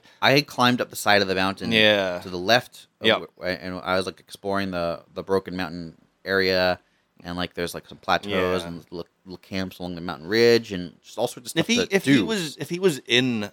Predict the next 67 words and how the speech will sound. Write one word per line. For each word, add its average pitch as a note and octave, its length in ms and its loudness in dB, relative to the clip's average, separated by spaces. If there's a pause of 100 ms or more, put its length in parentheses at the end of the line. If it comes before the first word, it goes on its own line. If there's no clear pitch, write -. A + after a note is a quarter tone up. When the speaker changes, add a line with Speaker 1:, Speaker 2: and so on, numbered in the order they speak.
Speaker 2:
that F#2 240 -2
village, D#2+ 580 -12 (440)
much A2 220 -4
easier E2+ 420 -12
'cause A#2 140 0
you B2+ 180 8
already B2+ 240 8
have A2+ 120 4
Speaker 1:
Yeah. G2 100 8
Speaker 2:
a - 40 -2
quest G#2+ 260 0
to, G2+ 80 -4
like, F#2 180 -2
go F2+ 140 0
to F2+ 80 -6
that E2+ 160 -6
village. G2+ 360 -18
Speaker 1:
Yep. A#2+ 200 0 (160)
Speaker 2:
So - 80 -10
if G2+ 60 -8
he B2 120 4
was G#2 220 -2
there, F2+ 380 0 (420)
Speaker 1:
Yep. A2 180 -10 (220)
Speaker 2:
you F#2 100 -10
know. - 60 0
Speaker 1:
But C#3 100 2
e-, E3 220 2
even G3 340 -6
then, G3 320 -2
you, B2+ 220 -6 (260)
the, A#2 180 -2 (100)
that C#3 160 2
game D#3 180 -2
is A#2+ 80 -6
so A#2+ 180 2
open, F#2 440 -2
you A#2 100 -2
don't D#3+ 140 2
have D#3+ 100 2
Speaker 2:
Yeah. - 60 -12
Speaker 1:
to B2 40 -10
go G#2 140 0
to A#2 60 6
that E2 120 0
village. D#2 480 -10 (400)
Speaker 2:
That's, - 240 -18
Speaker 1:
You F#3+ 180 -2 (100)
Speaker 2:
I - 60 -18
mean, F#3 120 -16
that's - 200 -6
true. B2+ 160 -2
You G2+ 120 0
don't G#2+ 140 -8
have - 340 -10
to, E2 160 -16
but, A2+ 160 -4
like, B2+ 100 6
Speaker 1:
You D3+ 80 4
Speaker 2:
you E3 60 8
Speaker 1:
don't A#2+ 80 8
have E3 100 6
to - 40 -4
do E3+ 60 4
Speaker 2:
literally C#3+ 100 8
have C3 100 6
a - 20 6